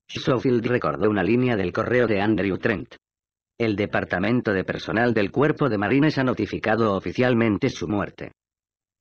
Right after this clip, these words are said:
Schofield tragó saliva horrorizado cuando lo entendió todo. Estaban enviando a los seal. Estaban enviando a los seal para matarlo.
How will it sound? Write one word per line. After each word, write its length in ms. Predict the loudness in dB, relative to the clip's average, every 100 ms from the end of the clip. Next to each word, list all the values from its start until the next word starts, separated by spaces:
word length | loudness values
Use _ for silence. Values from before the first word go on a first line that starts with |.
| _
Schofield 580 | -10 -2 0 2 2 0 0
tragó 320 | 2 2 2
saliva 360 | 2 2 2
horrorizado 600 | 2 0 -2 -2 0 0
cuando 280 | 0 -2 0
lo 140 | 2 2
entendió 520 | 0 -2 -2 -2 0
todo. 320 | -2 -4 -8 -16 _ _ _ _ _ _ _
Estaban 480 | -4 -2 0 2 2
enviando 520 | 2 0 0 0 0
a 60 | 0
los 180 | -2 -4
seal. 340 | -4 -4 -6 -14 _ _ _ _ _ _ _ -4
Estaban 520 | -4 0 0 2 2
enviando 500 | 0 0 0 2 0
a 60 |
los 180 | 0 -2
seal 320 | 2 2 2
para 220 | 0 -2 -2
matarlo. 480 | -2 -4 -6 -10